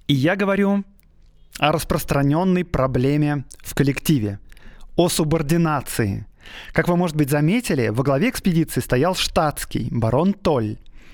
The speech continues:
А капитаном корабля был военный моряк, лейтенант Коломейцев. И до отправления судна вопрос о том, кто главный на корабле, не был решён. И сам Колчак, например, писал об этом вот что.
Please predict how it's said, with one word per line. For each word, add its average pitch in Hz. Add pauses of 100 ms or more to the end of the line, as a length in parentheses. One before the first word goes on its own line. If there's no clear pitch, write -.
(320)
А 131
капитаном 262
корабля 147
был 170
военный 151
моряк, 185 (100)
лейтенант 123
Коломейцев. 165 (720)
И 139
до 135
отправления 170
судна 233
вопрос 147
о 180
том, 175
кто 196
главный 185
на 165
корабле, 131 (420)
не 123
был 160
решён. 139 (300)
И 143
сам 208
Колчак, 180 (200)
например, 143
писал 170
об 160
этом 160
вот 151
что. -